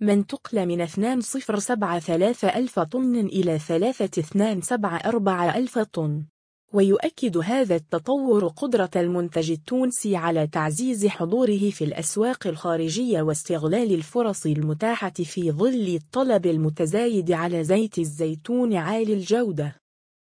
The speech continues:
ورغم هذه المكاسب، سجل متوسط سعر التصدير تراجعا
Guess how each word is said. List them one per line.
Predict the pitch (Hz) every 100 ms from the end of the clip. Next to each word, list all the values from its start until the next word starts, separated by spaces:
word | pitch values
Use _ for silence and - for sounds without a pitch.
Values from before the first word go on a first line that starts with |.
| _ _ 185
ورغم | 185 269 262 190
هذه | 180 233 233 180 170
المكاسب، | 170 160 156 240 277 262 233 208 - _ -
سجل | 294 285 240 208
متوسط | 202 202 202 220 269 - 226 -
سعر | - - 240 208
التصدير | 165 170 160 175 247 190
تراجعا | 156 160 196 226 190 180